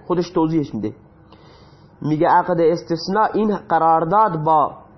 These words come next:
سازنده هست بر ساختن چیزی در مقابل پولی مشخص. در سازی، پنجره سازی. فمقتضى القياس بطلانه.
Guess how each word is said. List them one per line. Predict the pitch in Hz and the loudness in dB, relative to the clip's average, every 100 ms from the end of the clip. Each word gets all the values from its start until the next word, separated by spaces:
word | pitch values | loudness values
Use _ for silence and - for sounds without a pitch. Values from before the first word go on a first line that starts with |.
| - | -18
سازنده | - - 165 156 151 170 165 185 226 | -10 -2 0 0 0 -2 0 0 0
هست | 220 226 226 - - - - - - _ - - - | 0 -2 -4 -16 -20 -20 -20 -20 -20 _ -20 -20 -2
بر | 160 156 - | -2 -2 -2
ساختن | 170 170 160 - 214 190 - - | 0 0 0 -2 0 0 -2 -2
چیزی | 220 226 208 233 | -2 0 0 0
در | 180 175 | 0 0
مقابل | 165 160 165 165 208 214 - | 0 0 2 2 2 0 2
پولی | 247 269 220 | 2 4 2
مشخص. | 170 165 151 151 147 - - - - - - - - _ - - 143 | 0 -4 -8 -8 -10 -14 -20 -20 -20 -20 -20 -20 -20 _ -20 -14 -2
در | 165 160 147 | 0 0 0
سازی، | 160 147 156 165 165 | -2 0 -2 -4 -2
پنجره | 151 143 143 | -2 0 -2
سازی. | 147 147 143 143 165 147 - - - - _ _ - - _ _ - - - - - - - - - _ - - - - - - - - - - - - - - - - - | -2 -2 -2 -2 -6 -8 -12 -20 -20 -20 _ _ -20 -20 _ _ -20 -20 -20 -20 -20 -20 -20 -20 -20 _ -20 -20 -20 -20 -20 -20 -20 -20 -20 -20 -20 -20 -20 -20 -20 -20 -6
فمقتضى | 180 208 220 226 - 294 302 | 0 4 2 0 -2 0 2
القياس | 294 277 262 262 254 254 | 0 0 2 2 2 0
بطلانه. | 208 180 202 202 135 | 0 0 2 2 2